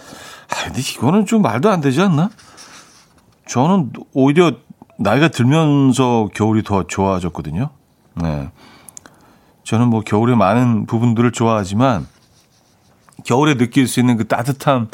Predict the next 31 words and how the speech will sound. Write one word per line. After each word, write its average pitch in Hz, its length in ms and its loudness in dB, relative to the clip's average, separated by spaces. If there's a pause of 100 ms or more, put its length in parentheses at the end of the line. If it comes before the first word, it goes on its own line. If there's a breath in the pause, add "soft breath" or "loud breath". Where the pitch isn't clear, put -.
(520 loud breath)
음, 98 320 -2 (680 soft breath)
이 110 80 4
좋아요. 80 460 -2 (120)
네. 80 300 -8 (1200 loud breath)
날씨가 127 640 0
더울 131 240 0
때는 143 380 2 (220)
따뜻함이라는 170 840 0
거 175 80 0
느끼지 123 300 -4
못하잖아요. 101 520 -2
그냥 120 220 -4
더울 117 300 0
뿐이죠. 87 540 -6 (380 loud breath)
더운 117 420 0
거, 143 200 -2
그리고 107 220 -2
시원한 156 400 -2
것을 113 220 -4
찾게 120 260 -10
되고. 95 180 -6
근데 107 220 -10 (880 soft breath)
겨울에는 131 440 2
따뜻한 - 420 -2
곳에 131 260 -2
들어가면 101 400 -2
좀 113 140 -4
따뜻한 - 460 -4
그 120 100 -2
느낌이, 87 540 -4
포근한 165 500 -4